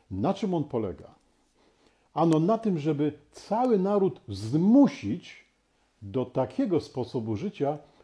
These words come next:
jakie sobie wymyślili towarzysze z Komisji Europejskiej. Wykonawcą tego eksperymentu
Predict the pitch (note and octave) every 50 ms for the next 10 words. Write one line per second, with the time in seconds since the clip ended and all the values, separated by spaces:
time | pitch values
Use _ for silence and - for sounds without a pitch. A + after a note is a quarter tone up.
0 | _ - G#2 A#2 G3+ G#3 G#3 - G#3 - - D3+ C#3 C#3+ C#3+ C#3+ C#3+ - - G#2
1 | F#2+ F#2+ G#2+ G#3 A#3 A3+ A#3 G3+ - - - - D#3 D3 B2+ A#2+ A2+ A#2 A#2 A2+
2 | - _ _ _ - - G3+ F3 E3 C#3 A2 G2 G#2+ G#2 - - G#2+ G#2 G2+ -
3 | - _ _ _ _ - - - - - C#3 C#3+ A2 G2 F2+ E2 - - G2 F2+
4 | F#2 - _ _ _ _ - F2+ F#2 F2+ F#2 F2+ F2+ A#2+ G#2 F#2 F2 - - -
5 | - - - _ _ _ _ _ _ _ _ _ _ _ _ _ _ _ _ _
6 | _ _ _ _ _ _ _ _ _ _ _ _ _ - G2+ F#2 D3+ D3 - D#3+
7 | E3+ A3 A#3+ G#3 - - - A#2 G2 G2 - G#2+ F#2 F#2 G#2 G#2+ A2 - - -
8 | F3 F#3 A3 B3 C4+ A#3+ - - G3 F#3+